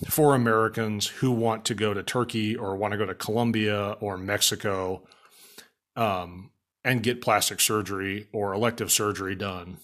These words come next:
So you're kinda just gonna be acting as a gatekeeper for a fee there. Once you have that up and running, what I would do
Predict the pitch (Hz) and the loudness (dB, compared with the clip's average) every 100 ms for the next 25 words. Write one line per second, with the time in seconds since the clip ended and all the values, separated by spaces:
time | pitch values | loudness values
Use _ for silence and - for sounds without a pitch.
0 | - - 135 139 160 139 131 - 131 117 | -8 0 2 6 6 6 2 2 2 4
1 | 120 110 113 110 98 92 101 95 107 104 | 4 2 2 0 0 -2 -4 -4 -8 -4
2 | 95 110 95 - 120 98 90 101 90 92 | -4 -2 -2 -2 -2 -2 -2 -2 -4 -8
3 | - - - _ - - _ _ _ _ | -14 -20 -20 _ -20 -20 _ _ _ _
4 | _ _ _ _ - 113 147 196 202 160 | _ _ _ _ -4 0 4 8 8 10
5 | 143 147 143 107 120 131 107 101 110 - | 8 8 6 2 2 2 2 -2 -8 0
6 | 123 131 135 123 113 117 113 113 | 2 6 6 4 2 0 2 0